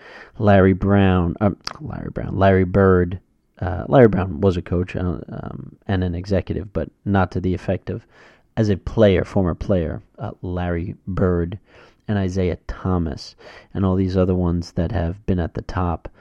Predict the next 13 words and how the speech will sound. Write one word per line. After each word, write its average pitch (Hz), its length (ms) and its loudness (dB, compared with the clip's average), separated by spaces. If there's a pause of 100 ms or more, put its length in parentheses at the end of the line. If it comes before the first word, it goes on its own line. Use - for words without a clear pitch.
(300)
in 107 120 2
basketball. 92 720 0 (560)
And, 82 420 -4
um, 55 380 -10
now, 90 640 -2 (680)
uh, - 420 -10
sometimes 95 440 0
it 104 100 2
works, 107 480 0 (140)
like 95 240 -4
with 107 140 -6
Larry 110 260 6
Bird, 131 320 4